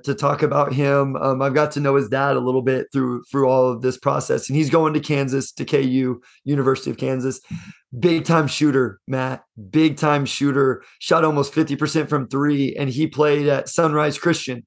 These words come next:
in Wichita. So he's playing Montverde and I M G and all of those big time high schools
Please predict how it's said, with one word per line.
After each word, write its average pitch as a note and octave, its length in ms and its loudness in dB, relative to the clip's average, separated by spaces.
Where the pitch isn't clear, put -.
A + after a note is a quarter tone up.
in C#3+ 180 2
Wichita. C#3 440 0
So C3+ 160 -2
he's D#3 140 2
playing D#3+ 380 0
Montverde C#3 800 2
and C#3 100 -6
I D3 220 0
M C#3+ 180 -2
G C3+ 480 -2
and D3+ 180 -4
all D3+ 300 4
of C#3 80 0
those C3+ 180 2
big B2 220 -2
time C#3 220 0
high C3+ 180 0
schools C3+ 560 -2